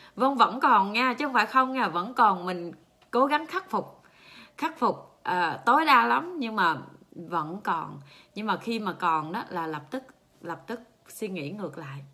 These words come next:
Mình biết cái cách để suy nghĩ ngược lại, để khống chế nó, để khắc phục nó trong thời gian ngắn và mình không có sân hận lâu mấy anh chị. Thí dụ như hồi tối,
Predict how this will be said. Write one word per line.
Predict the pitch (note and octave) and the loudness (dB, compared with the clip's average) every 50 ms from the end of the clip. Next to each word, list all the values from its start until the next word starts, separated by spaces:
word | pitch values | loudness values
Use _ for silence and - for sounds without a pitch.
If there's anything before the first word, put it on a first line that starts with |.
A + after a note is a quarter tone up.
| _ _ _ _ _ _ _ _ - | _ _ _ _ _ _ _ _ -10
Mình | F#3 F#3 F3 E3 | -8 -6 -4 -4
biết | F#3+ | -4
cái | - C#4 C4 | -4 -4 -4
cách | C4+ C#4 C#4+ C#4+ - | -4 -4 -6 -6 -6
để | C3+ D#3+ | -8 -8
suy | - - A#3 G#3 | -8 -8 -8 -6
nghĩ | G3 E3 C3+ F3 | -6 -6 -6 -6
ngược | G#3 G#3+ G3+ F3 - - | -6 -6 -4 -6 -4 -4
lại, | D#3+ C#3+ C#3 C3+ | -6 -6 -6 -6
để | C3+ D#3+ | -8 -10
khống | - - A#3+ B3+ B3+ | -10 -8 -8 -8 -6
chế | B3+ B3+ A3+ A#3+ C4+ | -4 -4 -4 -4 -4
nó, | C#4 C#4+ C4+ | -6 -6 -8
để | G#3 - C#3 | -8 -10 -10
khắc | - C4 C4+ - | -10 -10 -10 -8
phục | - D#3+ C#3+ - F3+ | -8 -8 -8 -8 -8
nó | F#3 F#3+ G#3+ B3+ C#4+ - - - - - - - - _ - | -6 -4 -4 -6 -6 -10 -18 -20 -20 -20 -20 -20 -20 _ -6
trong | - A3 G#3 G3 | -4 -2 -2 -2
thời | F#3+ F#3+ E3+ C#3 | -4 -6 -6 -4
gian | E3 F3+ F#3 F#3+ | -4 -6 -4 -4
ngắn | F#3+ F#3+ G3+ B3 D#4+ F4 D#4 A3 | -6 -6 -6 -6 -8 -8 -8 -8
và | F3+ | -8
mình | D#3+ D#3+ D3 | -8 -10 -10
không | C#3 - G#3 G3+ F#3+ | -10 -10 -10 -10 -8
có | G#3+ | -8
sân | - A3 F#3+ F3+ | -8 -10 -10 -10
hận | E3+ E3+ D3 C#3 D#3 | -10 -12 -12 -12 -10
lâu | E3+ F3+ F#3 F#3+ F#3+ F#3 F3+ | -10 -8 -8 -8 -8 -8 -10
mấy | F#3 G#3+ | -10 -12
anh | A3 G3+ | -12 -8
chị. | - - - - _ - - - - - - _ - | -10 -10 -10 -12 _ -20 -20 -20 -20 -20 -20 _ -8
Thí | - B3 | -6 -4
dụ | A#3 G3 D3 | -2 -2 -4
như | D3 D#3 F3 F3+ F3+ | -4 -6 -6 -6 -6
hồi | E3+ E3+ D3 C#3+ | -8 -8 -8 -6
tối, | E3+ F3 F#3+ A3+ C#4 | -6 -6 -6 -6 -8